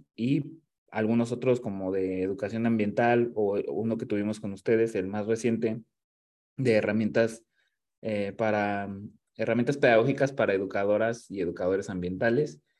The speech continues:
que son, pues sí, tal cual como diferentes ponentes, diferentes sesiones, con diferentes actividades, y pues ya a partir de esa, de, pues como de ese desarrollo también obtienes tu constancia. Entonces, esas son como las dos modalidades de curso que,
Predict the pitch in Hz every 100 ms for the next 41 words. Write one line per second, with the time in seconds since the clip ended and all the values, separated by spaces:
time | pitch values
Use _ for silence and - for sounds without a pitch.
0 | _ _ _ - 123 123 127 127 127 131
1 | 117 - - 139 123 131 135 127 107 101
2 | 95 95 92 - _ - 117 120 123 127
3 | 147 - 117 123 143 175 165 - 110 110
4 | 123 117 - 135 160 170 - _ _ _
5 | 110 101 - 101 104 - 104 - 98 101
6 | 107 120 - - _ _ _ _ _ _
7 | _ - 104 107 107 110 113 113 123 107
8 | 117 110 117 113 107 104 110 117 127 131
9 | - 104 101 98 95 92 110 - _ -
10 | 104 - 101 104 107 123 113 101 107 113
11 | 110 95 95 95 101 98 - - 98 98
12 | 113 110 95 85 95 95 95 _ _ _
13 | - 113 120 127 123 120 98 92 98 107
14 | 107 101 90 85 95 95 92 92 85 92
15 | - 78